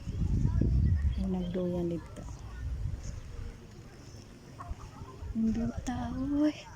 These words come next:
Na ay swimming pool dito. Perting inita. Kariyo ra lang kay init ng pod.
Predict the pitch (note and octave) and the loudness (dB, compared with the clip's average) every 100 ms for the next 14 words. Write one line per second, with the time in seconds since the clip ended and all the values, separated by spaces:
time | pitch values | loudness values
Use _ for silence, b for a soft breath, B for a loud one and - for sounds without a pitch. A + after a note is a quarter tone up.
0 | - - - - - - - - - - | -14 -12 -14 -10 -6 -4 0 0 0 -2
1 | A3+ A#3+ - C4 B3 A#3 - A3 G#3 G#3+ | 0 2 4 6 6 4 2 -2 0 -2
2 | - - A#3 - B3 - - - G#3+ - | -2 -2 2 4 4 2 0 0 0 0
3 | - - - - - A#3+ - - - - | -2 -4 -4 -6 -8 -10 -10 -12 -12 -12
4 | - - - - - - - - C4 C4 | -12 -14 -14 -14 -14 -12 -10 -8 -8 -2
5 | - - - - - - - - G#3+ A3 | -2 -4 -10 -12 -12 -12 -8 -4 -2 0
6 | A#3 A#3+ A3+ A3 A3 G#3+ - G#3 G#3 - | 0 -2 -2 0 0 0 0 0 0 -4
7 | - - - - - - - - - - | -10 -14 -14 -14 -14 -14 -14 -6 -6 -2
8 | G#3+ A3 B3+ - G#3 G#3+ - A#3 | 0 2 2 2 0 -2 -2 -4